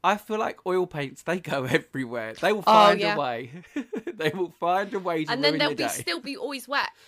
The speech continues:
Speaker 2: everywhere you go.
Speaker 1: Yeah.
Speaker 2: They'll just be wet on everything.
Speaker 1: Everywhere you go.
Speaker 2: Yeah.
Speaker 1: I remember seeing somebody painting an, a, a beautiful piece on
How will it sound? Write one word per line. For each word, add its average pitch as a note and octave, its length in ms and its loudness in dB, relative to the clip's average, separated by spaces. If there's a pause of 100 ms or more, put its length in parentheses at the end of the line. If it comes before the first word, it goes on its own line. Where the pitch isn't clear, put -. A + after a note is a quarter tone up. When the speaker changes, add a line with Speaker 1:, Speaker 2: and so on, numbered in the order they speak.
Speaker 2:
everywhere A#3+ 340 -6
you A3+ 100 -10
go. A#3+ 80 -4
Speaker 1:
Yeah. A3 180 0
Speaker 2:
They'll A#3+ 120 -10
just - 120 -16
be A#3+ 60 -20
wet D4 180 -2
on G#3+ 80 -2
everything. G#3+ 280 -4
Speaker 1:
Everywhere G3+ 200 -2
you F#3+ 160 -6
go. C3+ 380 -2
Speaker 2:
Yeah. C4+ 160 -2 (200)
Speaker 1:
I F3+ 60 0
remember C4+ 260 0
seeing A#3+ 260 -6
somebody D#3+ 340 -8
painting F3+ 500 -10
an, C3 260 -8
a, - 380 -10
a C#3 120 -6 (100)
beautiful F3 440 -10
piece C#3+ 400 -8
on C#3 280 -10